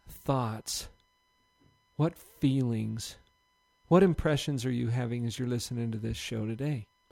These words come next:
And whatever it is, is just right for you. So, so pay attention to that. Now,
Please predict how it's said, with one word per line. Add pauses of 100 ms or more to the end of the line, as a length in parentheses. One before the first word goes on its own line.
(1300)
And (180)
whatever
it
is,
is
just
right
for
you. (680)
So,
so
pay
attention
to
that.
Now,